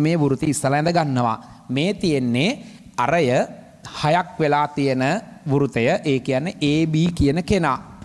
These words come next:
ඔන්න ඒ බී විශ්කම්භය ඇඳා. මෙතන කේන්ද්‍රය ඇති. ඔන්න ඒ බී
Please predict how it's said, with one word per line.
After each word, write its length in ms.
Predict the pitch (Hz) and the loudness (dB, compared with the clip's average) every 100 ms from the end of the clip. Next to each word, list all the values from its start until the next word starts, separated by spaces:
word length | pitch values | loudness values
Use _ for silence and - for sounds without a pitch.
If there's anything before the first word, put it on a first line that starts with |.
| - - | -20 -4
ඔන්න 180 | 131 165 | 0 2
ඒ 200 | 147 135 | 2 2
බී 180 | 131 127 | 2 2
විශ්කම්භය 540 | 127 - 135 113 117 | 0 -2 -4 -2 0
ඇඳා. 340 | 147 135 120 117 - - - | 0 0 0 -2 -8 -20 -8
මෙතන 240 | 120 123 139 | -4 -2 -2
කේන්ද්‍රය 460 | 135 120 117 120 156 | 0 0 2 2 0
ඇති. 420 | 185 165 - - - - - _ - | 0 0 -2 -8 -20 -20 -20 _ -4
ඔන්න 140 | 131 143 | 0 0
ඒ 320 | - 131 135 | 2 0 2
බී 260 | 131 139 | 2 2